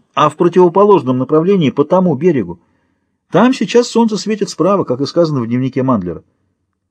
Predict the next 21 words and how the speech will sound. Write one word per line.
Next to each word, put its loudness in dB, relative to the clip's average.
«Здорово 2
придумано!» 0
воскликнул -2
Хопкинс. -4
«Если -6
хочешь -4
запудрить -2
кому-то -4
мозги, -4
лучшего -4
не -4
придумать», -6
углубил 0
я -4
сию -6
гениальную -2
мысль. -8
«Верно», 0
кивнул 0
Альфонс -4
Ничейный. -4